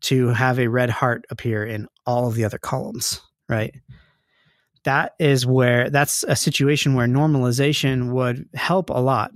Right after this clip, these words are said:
because it would mean you're only storing that individual tweet one time somewhere across your entire system. And this is actually what, uh, tools like Apollo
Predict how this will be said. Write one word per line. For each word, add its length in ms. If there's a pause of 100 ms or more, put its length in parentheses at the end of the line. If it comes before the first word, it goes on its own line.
because 460
it 40
would 120
mean 240
you're 200
only 240
storing 600 (520)
that 280 (340)
individual 720
tweet 380
one 380
time 400 (560)
somewhere 460
across 360
your 120
entire 340
system. 400 (880)
And 100
this 120
is 80
actually 320
what, 260
uh, 520
tools 340
like 180
Apollo 640